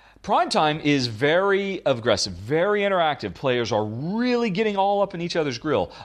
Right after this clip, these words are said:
But in the Networks, it's very much a live and let live game. Um, it's hands off. In fact, it's almost a multiplayer solitaire game because you can spend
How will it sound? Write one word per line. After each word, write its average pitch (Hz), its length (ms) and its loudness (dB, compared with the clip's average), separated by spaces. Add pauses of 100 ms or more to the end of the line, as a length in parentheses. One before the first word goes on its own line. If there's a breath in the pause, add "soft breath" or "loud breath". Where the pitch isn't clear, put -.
But 139 140 2
in 147 60 -2
the 143 80 0
Networks, 214 680 0 (220 loud breath)
it's 147 200 0
very 139 360 2
much 143 360 0
a 120 100 2
live 127 380 2
and 135 180 0
let 131 220 2
live 120 420 2
game. 104 440 -2
Um, 104 260 4
it's 104 100 -8
hands 156 300 0
off. 175 180 2
In 123 80 -4
fact, 208 360 0 (220 loud breath)
it's - 320 0
almost 165 540 0
a 151 40 4
multiplayer 143 680 2
solitaire 185 460 2
game 107 160 -2
because 117 260 0
you 185 100 -4
can 185 220 -4
spend 196 420 -2